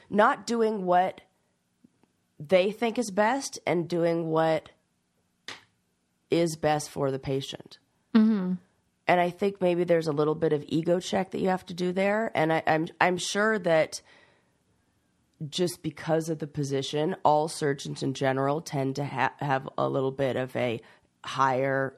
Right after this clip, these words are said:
Speaker 1: like,
Speaker 2: God
Speaker 1: levels
Speaker 2: complex.
Speaker 1: of maybe narcissism or,
Speaker 2: <laughs>
Speaker 1: you know, ego or whatever.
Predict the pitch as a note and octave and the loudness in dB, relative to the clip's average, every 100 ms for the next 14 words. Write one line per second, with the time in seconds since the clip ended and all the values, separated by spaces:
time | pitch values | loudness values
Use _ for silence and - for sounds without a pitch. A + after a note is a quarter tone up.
0 | _ - C#3 C3+ A#3+ - C#3 C3 C3+ C#3 | _ -4 -2 2 0 2 0 2 2 2
1 | C3+ C#3 C#3 C3+ C3+ C3+ - _ _ - | 0 0 0 0 0 -2 -6 _ _ 0
2 | D3 A2+ D3+ D3 D3 C#3+ F#3+ D#3+ - - | 2 2 0 0 2 2 4 4 4 4
3 | - C4+ C4+ G3 C#3 C4 F#4+ C#3+ C#3 C#3 | 4 4 2 0 0 0 0 0 0 0
4 | - C#3+ C#3+ B2 B2+ C#3+ | -2 0 0 0 0 -2